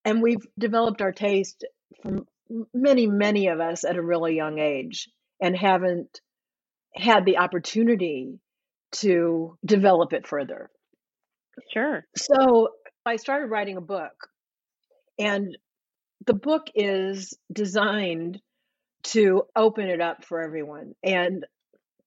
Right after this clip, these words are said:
Speaker 1: I tested it. I didn't test the book, although I am testing the book on the person who's helped me write it, 'cause she's not an art person. It's fascinating. But back, starting a long time ago, I started taking people on museum tours.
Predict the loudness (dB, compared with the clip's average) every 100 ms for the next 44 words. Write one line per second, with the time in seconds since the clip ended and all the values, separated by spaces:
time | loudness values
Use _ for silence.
0 | _ _ _ _ -4 -2 -2 0 0 0
1 | 0 0 0 -2 0 2 4 2 0 -2
2 | -4 -2 0 0 -4 -18 _ _ _ _
3 | 2 4 4 2 0 -2 -6 -8 -8 -6
4 | -6 -6 -8 -8 -6 -6 -4 -4 -4 -4
5 | -2 0 0 -2 -4 -6 -2 -2 -2 -4
6 | -2 -2 -4 -6 -12 -12 -18 -10 -4 -4
7 | -4 -6 -4 -6 -8 -20 -20 -20 _ _
8 | 2 4 4 4 4 4 -4 -20 -10 -8
9 | -8 0 2 4 2 0 0 -2 -4 -4
10 | -2 -2 -4 -4 -4 -2 -4 -6 -8 -8
11 | -10 -8 -6 -4 -2 -2 -2 -2 -4 -6
12 | -4 -4 -4 -6 -10